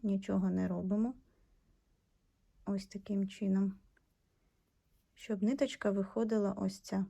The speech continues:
позаду. Першу ми можемо зняти,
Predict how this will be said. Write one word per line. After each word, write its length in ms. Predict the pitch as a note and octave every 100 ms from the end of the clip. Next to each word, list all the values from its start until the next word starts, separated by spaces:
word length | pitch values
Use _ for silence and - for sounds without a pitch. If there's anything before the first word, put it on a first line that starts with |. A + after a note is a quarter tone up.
| - _
позаду. 600 | - G#3 G#3+ G3 F3+ F#3+ F#3+ - _ _ _ _ _ _ _ _ _ _ _ _ _ _ _ _ _ _ _ _ _ _ _ _ _ _ _ _ _ _ _ _ _ _ _ _ _ _ _ _ _ _ _ _
Першу 340 | - G#3 - G3+
ми 120 | F#3+
можемо 440 | F#3+ F#3+ F#3 F#3
зняти, 520 | F#3 F#3+ F#3 F#3 C4+